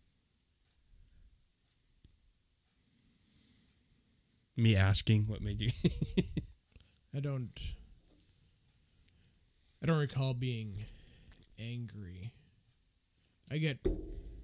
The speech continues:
Speaker 2: I express anger at other drivers sometimes.
Speaker 1: As,
Speaker 2: But that's
Speaker 1: as you
Speaker 2: just
Speaker 1: do,
Speaker 2: to
Speaker 1: yeah.
Speaker 2: express emotion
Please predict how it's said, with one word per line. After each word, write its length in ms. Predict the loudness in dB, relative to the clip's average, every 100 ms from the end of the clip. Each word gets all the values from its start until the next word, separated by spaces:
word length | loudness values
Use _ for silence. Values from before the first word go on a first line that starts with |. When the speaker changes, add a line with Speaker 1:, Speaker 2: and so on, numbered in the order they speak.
| -20 -20 -20 -20 -20 -20 -20 -20 -20 -20 -20 -6
Speaker 2:
I 60 | -2
express 440 | 0 2 4 4
anger 420 | 4 2 2 0 -2
at 140 | -4
other 200 | 0 0
drivers 580 | 0 -2 -2 -4 -8 -10 -8
sometimes. 640 | -4 -2 -2 -2 -2 -4 -10 -20 -20 -20 -20 -20 -18 -18 -4 10
Speaker 1:
As, 220 | 10 12
Speaker 2:
But 80 | 12
that's 100 | 12
Speaker 1:
as 100 | 12
you 80 | 10
Speaker 2:
just 160 | 10
Speaker 1:
do, 80 | 6
Speaker 2:
to 100 | 6
Speaker 1:
yeah. 60 | 8
Speaker 2:
express 460 | 8 6 -2 -2 -6 -18 -20 -20 -20 -20 -10
emotion 640 | -4 -2 -2 -2 -4 -4